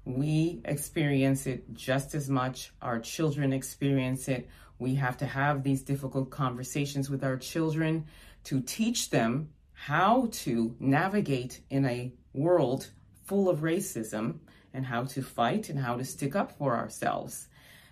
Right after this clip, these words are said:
Like the brother said, children don't see color. They just go to the park and they just go up to a child. Um, and, you know, they don't understand why children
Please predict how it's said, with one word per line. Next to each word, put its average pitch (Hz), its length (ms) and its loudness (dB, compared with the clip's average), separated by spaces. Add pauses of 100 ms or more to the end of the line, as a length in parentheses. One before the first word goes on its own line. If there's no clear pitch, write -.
(160)
Like 156 320 2
the 277 80 0
brother 156 340 4
said, 190 360 2
children 214 460 0
don't 127 240 0
see 113 300 -4
color. 135 380 -2
They 190 180 2
just 165 300 -6
go 165 500 2
to 185 320 -2
the 180 120 -4
park 170 440 0
and 147 220 2
they 147 140 0
just 170 240 -6
go 170 200 2
up 208 200 2
to 202 160 -2
a 190 60 -2
child. 208 600 -4 (440)
Um, 151 560 2
and, 160 440 2 (540)
you 214 180 4
know, 214 320 2
they 180 160 6
don't 208 200 6
understand 202 840 2
why 147 400 2
children 143 680 0